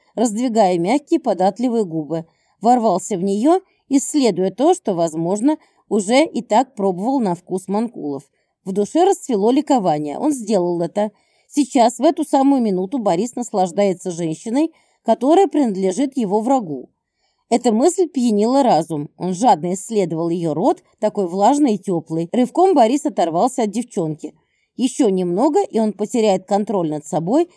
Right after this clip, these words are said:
зайдёт слишком далеко. Всё же Манкулов так и не сделал её женщиной, а сейчас соблазн завершить начатое очень велик.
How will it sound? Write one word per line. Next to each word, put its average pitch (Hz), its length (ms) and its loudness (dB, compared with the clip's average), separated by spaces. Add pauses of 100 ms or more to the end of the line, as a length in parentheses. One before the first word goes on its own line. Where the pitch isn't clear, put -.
(180)
зайдёт 233 460 0
слишком 233 460 -4
далеко. 233 540 -4 (360)
Всё 214 260 -2
же 220 100 -2
Манкулов 226 580 -2
так 233 240 2
и 240 60 -4
не 311 160 2
сделал 220 400 0
её 247 240 -2
женщиной, 214 640 -2 (300)
а 233 80 2
сейчас 233 420 0
соблазн 254 520 2
завершить 196 520 -4
начатое 185 500 -2
очень 180 300 -2
велик. 208 440 -4